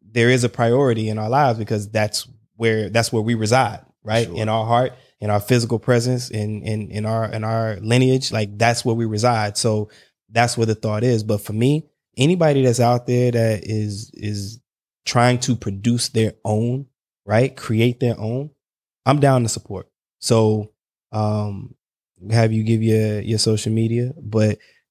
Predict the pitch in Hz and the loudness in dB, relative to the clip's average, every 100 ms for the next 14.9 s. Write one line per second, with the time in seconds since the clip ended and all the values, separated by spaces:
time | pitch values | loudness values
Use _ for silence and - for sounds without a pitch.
0 | - 104 101 107 - - _ _ 110 110 | -10 -6 -4 -6 -10 -16 _ _ -6 0
1 | 117 120 110 120 107 104 - 117 117 107 | 2 2 2 2 2 -4 0 2 2 0
2 | 101 98 - 104 98 104 - - 113 117 | -6 -10 -12 -10 -8 -10 -14 -4 0 2
3 | 117 117 113 110 117 110 113 110 - - | 2 2 0 -2 -2 -4 -4 -6 -6 -2
4 | 110 113 110 110 110 110 _ _ _ - | -2 0 0 0 -2 -4 _ _ _ -10
5 | 107 123 117 117 113 - 110 - 110 101 | -2 2 2 2 0 0 -2 -2 -4 -6
6 | - _ _ - 104 95 90 - - 110 | -10 _ _ -6 -4 -4 -6 -8 -2 0
7 | - 117 113 113 - 113 - 113 104 104 | 0 0 2 0 0 0 0 -4 -6 -4
8 | 110 107 110 107 110 107 104 107 110 - | -2 -2 -2 -4 -2 -2 -2 -2 -2 -2
9 | 113 113 113 _ _ _ - 104 101 104 | -4 -4 -6 _ _ _ -6 -2 -2 -2
10 | - 110 113 113 113 117 110 113 110 110 | -6 -8 -6 -8 -10 -8 -2 0 0 0
11 | 110 110 110 117 117 127 135 - _ 139 | 0 0 0 0 0 0 -4 -8 _ -2
12 | 120 120 113 104 117 117 120 117 110 104 | 2 2 2 2 2 2 2 2 2 0
13 | 101 95 - 113 110 123 120 113 110 110 | -4 -8 -8 -8 -2 -2 -2 -2 -4 -4
14 | 104 - 135 123 120 131 127 131 135 | -4 0 2 2 2 2 2 0 -4